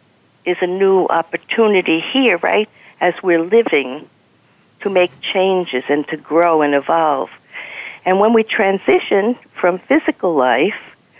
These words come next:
we still survive as the same soul with all the memories and experiences we've had eternally, over and over again, in different times and places and worlds. So it's very important, uh, to begin to awaken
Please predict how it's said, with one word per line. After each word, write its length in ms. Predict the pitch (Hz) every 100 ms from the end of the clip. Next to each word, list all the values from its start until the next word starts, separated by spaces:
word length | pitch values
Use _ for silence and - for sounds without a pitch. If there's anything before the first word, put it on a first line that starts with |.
| _
we 140 | 254 254
still 200 | - 294 -
survive 500 | 269 233 320 339 247
as 100 | 202 -
the 80 | 202 -
same 280 | 220 214 208 -
soul 500 | 214 233 277 - - - _ _
with 140 | - 185
all 200 | 214 233
the 100 | 220
memories 640 | 190 185 220 214 170 151 -
and 120 | 165
experiences 840 | 160 - - - 240 262 196 - 151 156
we've 180 | 160
had 460 | - 208 214 156 139 _ _ - _ -
eternally, 720 | - - 285 330 220 123 -
over 400 | - 202 226 226
and 120 | 220
over 300 | 226 240 -
again, 440 | 180 - 156 131 131 _ _ - -
in 100 | 180
different 400 | 185 208 214 208
times 420 | - 202 196 196 -
and 140 | 180
places 560 | - 185 185 - 175 170
and 180 | 165 160
worlds. 460 | 160 160 156 107 - _ - - - - - - - -
So 140 | 208
it's 140 | 202 -
very 240 | 202 220
important, 760 | 220 202 - 240 240 - 151 151 - - -
uh, 100 | 165 -
to 100 | -
begin 360 | 175 180 214 226
to 140 | -
awaken 600 | 196 170 170 170 180 170